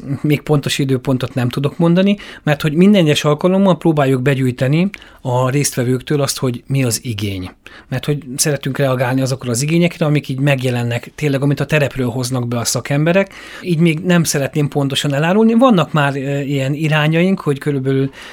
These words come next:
miben gondolkozunk, de még nincsen konkretizálva, mert hogy még ugye most jön a következő alkalom, még ennek is megvárjuk a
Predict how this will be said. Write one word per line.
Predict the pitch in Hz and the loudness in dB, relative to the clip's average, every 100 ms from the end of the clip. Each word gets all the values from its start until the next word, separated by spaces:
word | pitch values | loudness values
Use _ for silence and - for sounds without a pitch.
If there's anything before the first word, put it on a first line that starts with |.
| - | -2
miben | 160 147 139 | 0 2 2
gondolkozunk, | 135 170 180 180 180 180 | 4 4 2 2 0 2
de | 151 | 2
még | 143 135 | 2 2
nincsen | 139 131 131 127 - | 0 0 -2 -2 -4
konkretizálva, | - 135 123 127 123 113 117 117 160 196 - - - | -2 -2 -2 -4 -4 -4 -2 0 0 0 -4 -20 -8
mert | - 139 - | -2 -2 -2
hogy | 135 | -4
még | 143 135 131 - | -2 -2 -6 -8
ugye | 139 135 | -4 -2
most | 135 - | -2 -2
jön | 123 | -4
a | |
következő | 120 135 - 127 143 | -2 -4 -4 -2 0
alkalom, | 151 170 156 | 0 0 0
még | 143 | 0
ennek | 143 139 - | 0 -2 -4
is | - | -4
megvárjuk | 139 117 117 110 120 - | -4 -2 -4 -4 -6 -4
a | 123 | -4